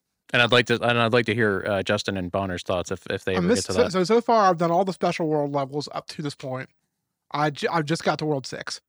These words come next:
Speaker 2: So I'm, I'm considering the magma area. Um, I'm missing two flower coins total. That's the only thing I've missed the entire run, and
Speaker 1: Yeah.
Speaker 2: one flagpole.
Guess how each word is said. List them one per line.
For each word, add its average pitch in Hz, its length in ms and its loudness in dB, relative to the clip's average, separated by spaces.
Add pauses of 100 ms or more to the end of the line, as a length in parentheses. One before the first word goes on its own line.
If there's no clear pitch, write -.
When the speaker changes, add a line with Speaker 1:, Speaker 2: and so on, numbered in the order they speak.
(720)
Speaker 2:
So - 160 -2
I'm, 135 140 2
I'm 151 40 -8 (120)
considering 139 400 -6
the 135 60 -6
magma 131 440 -6
area. 131 360 -6 (560)
Um, 131 420 -4 (180)
I'm 156 180 -2
missing 156 360 -2
two 220 560 -4
flower 160 540 0
coins 135 360 -10
total. 135 320 -6
That's 131 140 -10
the - 60 -10
only 160 160 -8
thing 160 120 -8
I've 143 140 -2
missed 143 160 -6
the 156 80 -6
entire 143 260 -6
run, 135 160 -8
and 156 200 -6
Speaker 1:
Yeah. 147 80 2
Speaker 2:
one 156 160 4
flagpole. - 480 -6